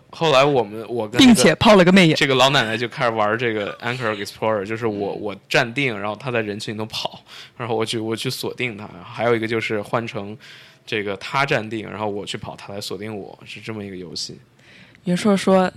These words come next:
Speaker 2: ：“那个，奶奶你去吧，我，那个，我在这儿等你回来。” <laughs>
Speaker 1: 对，但，但，但其实后来我跟这个以令跟，呃，欧巴也聊到这个游戏啊，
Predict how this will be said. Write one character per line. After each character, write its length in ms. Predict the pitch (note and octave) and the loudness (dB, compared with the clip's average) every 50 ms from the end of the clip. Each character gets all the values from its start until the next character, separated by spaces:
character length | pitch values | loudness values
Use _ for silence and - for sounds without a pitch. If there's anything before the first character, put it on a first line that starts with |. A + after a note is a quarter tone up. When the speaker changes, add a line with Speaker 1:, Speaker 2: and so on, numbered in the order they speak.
| - | -2
Speaker 2:
：“那 220 | - F#3 F#3 F3 E3 | 0 2 2 4 2
个， 160 | E3 D#3+ D#3+ | 2 0 0
奶 140 | F3 F#3 F#3 | 2 4 4
奶 100 | F#3+ A3+ | 6 6
你 80 | A#3+ G3 | 6 6
去 180 | - - - F3 | 6 6 6 6
吧， 200 | - - - - | 4 4 2 -2
我， 180 | - F3 E3 E3+ | -2 0 0 0
那 300 | D#3+ D#3+ E3+ F3 F3+ F3+ | 0 0 0 2 2 2
个， 80 | E3+ E3+ | 2 2
我 120 | D#3+ E3 | 0 2
在 120 | E3 G3 | 4 4
这 100 | G3 G3+ | 4 4
儿 60 | G3 F#3 | 4 4
等 200 | - G3 F#3+ G3 | 4 4 4 6
你 80 | G#3+ | 6
回 160 | F3+ - F3+ | 4 4 4
来。” 160 | F#3+ A#3 A3+ - - - - _ _ - - - - - _ _ _ _ _ _ _ _ _ _ - | 4 4 4 2 -6 -20 -20 _ _ -20 -20 -20 -20 -20 _ _ _ _ _ _ _ _ _ _ -12
<laughs> 960 | - - A4+ C#5+ - - - - - - - - - - - - _ _ - | -4 -2 0 0 0 -2 -6 -12 -16 -16 -18 -20 -20 -20 -20 -20 _ _ -8
Speaker 1:
对， 200 | - G2+ F#2+ F#2 - | -6 -6 -6 -6 -4
但， 140 | - F3+ A3 | -6 -4 0
但， 220 | A#3 F4 E4 C#4 - - - - | 2 2 2 2 -2 -6 -2 0
但 180 | C4 C4 B3 | 2 2 2
其 160 | A3+ - - | 0 -2 -4
实 160 | E3 F3 F3+ F#3 | -2 0 0 0
后 220 | F#3+ A#3+ G3 E3 | 2 2 4 4
来 140 | B2+ A2+ B2+ | 6 6 4
我 180 | C3+ B2 G2+ | 4 2 0
跟 380 | G2 - G#2+ G#2+ A2 A2+ A2+ A2+ | -2 -4 -4 -4 -4 -6 -8 -10
这 140 | A2 - A#2+ | -8 -8 -6
个 120 | A2 G#2 G#2 | -6 -6 -6
以 160 | G2+ F#2 F2+ | -6 -8 -6
令 300 | G#2 A#2+ A#2+ A2 G2+ G2+ | -6 -6 -6 -6 -8 -8
跟， 320 | G2+ A2 G#2+ A2 A2 A2 G#2+ | -6 -4 -4 -4 -4 -4 -4
呃， 300 | - F#2+ G2+ G2 F#2+ F2+ | -4 -4 -4 -4 -6 -4
欧 140 | - G2 G2 | -2 -2 0
巴 260 | F#2+ A2+ B2+ B2+ A2+ | 2 4 4 2 2
也 160 | G#2 G#2 G#2 G#2 | 0 -2 -6 -6
聊 220 | G#2 G#2 F#2 G#2+ | -8 -10 -10 -6
到 140 | G2 C#3 D#3 | -2 -2 -2
这 100 | C3+ B2+ | -2 -2
个 60 | G#2+ | -6
游 180 | G2+ G2 F2 F2 | -6 -8 -8 -8
戏 260 | F#2+ - - - G2 - | -8 -8 -8 -8 -8 -10
啊， 120 | B1+ - | -10 -12